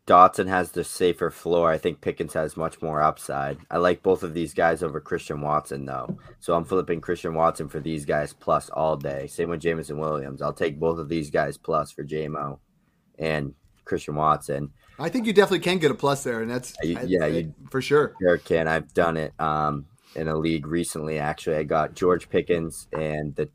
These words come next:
Speaker 1: two oh seven for Christian Watson, I think, or maybe at the two oh eight. And it was an orphan I took over. I had Christian Watson on the team. I didn't like him, so I flipped him. As easy as that. But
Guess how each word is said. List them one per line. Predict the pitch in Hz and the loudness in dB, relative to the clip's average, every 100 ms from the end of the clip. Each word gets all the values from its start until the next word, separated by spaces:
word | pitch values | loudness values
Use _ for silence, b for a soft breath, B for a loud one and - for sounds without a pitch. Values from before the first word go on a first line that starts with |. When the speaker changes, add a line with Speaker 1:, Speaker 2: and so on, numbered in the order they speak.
| _ | _
Speaker 1:
two | - 101 92 | -4 0 2
oh | 87 78 | 2 0
seven | - - - - - 78 82 73 67 64 | -6 -14 -14 -16 -6 -2 -2 -2 -8 -10
for | - | -14
Christian | 71 78 - 73 | -10 -10 -8 -8
Watson, | 71 65 - 60 | -6 -8 -8 -12
I | 55 | -12
think, | - - - | -14 -14 -8
or | 80 | -4
maybe | 80 80 | -4 -2
at | 80 | -4
the | 78 | -6
two | - 82 | -4 0
oh | 78 73 | 0 0
eight. | 78 95 - _ _ _ - - | 0 -2 -4 _ _ _ -20 -4
And | 87 | 0
it | 85 | 2
was | 85 | 2
an | 87 80 | 2 2
orphan | 82 85 92 | 2 2 2
I | 82 | 0
took | 78 82 | -2 -2
over. | 80 80 78 | 2 2 2
I | 80 73 | 2 2
had | 78 76 | 0 -2
Christian | - 80 78 | -8 -4 -2
Watson | 76 - | -2 -4
on | 78 76 | -6 -6
the | |
team. | 73 80 76 | -8 -6 -6
I | 73 | -8
didn't | 69 78 67 | -6 -6 -6
like | 67 69 | -6 -6
him, | 71 | -10
so | 71 64 | -8 -10
I | |
flipped | - 73 71 - | -8 -6 -6 -6
him. | 69 69 - _ _ _ _ _ _ | -8 -8 -14 _ _ _ _ _ _
As | - 73 | -10 -6
easy | 78 73 | -4 0
as | 80 73 | 0 0
that. | 78 78 76 | 2 2 2
But | 78 | -2